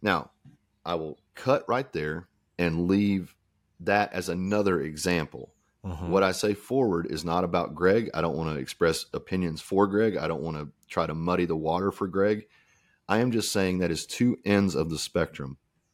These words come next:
Speaker 1: of someone who can be perceived as one thing,
Speaker 2: Hmm.
Speaker 1: accused of one thing, and then shut down without any kind of research or investigation on that fact.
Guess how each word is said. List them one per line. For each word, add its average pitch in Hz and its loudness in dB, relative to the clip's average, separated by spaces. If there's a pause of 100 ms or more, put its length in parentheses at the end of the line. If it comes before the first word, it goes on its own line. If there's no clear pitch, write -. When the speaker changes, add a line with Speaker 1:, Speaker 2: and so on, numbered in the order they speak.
(380)
Speaker 1:
of 87 -2
someone 101 0 (460)
who 98 4
can 90 2
be 85 2
perceived 113 2
as 80 2
one 76 2
thing, 76 -4 (400)
Speaker 2:
Hmm. 90 -8 (800)
Speaker 1:
accused 175 4
of 76 4
one 78 0
thing, 78 -6 (460)
and 92 0
then 90 -2
shut - 2
down 90 0
without 80 -2 (160)
any 110 2
kind 95 0
of 76 -4
research 95 0
or 71 0
investigation 85 -2
on 104 2
that 76 -6
fact. 73 -12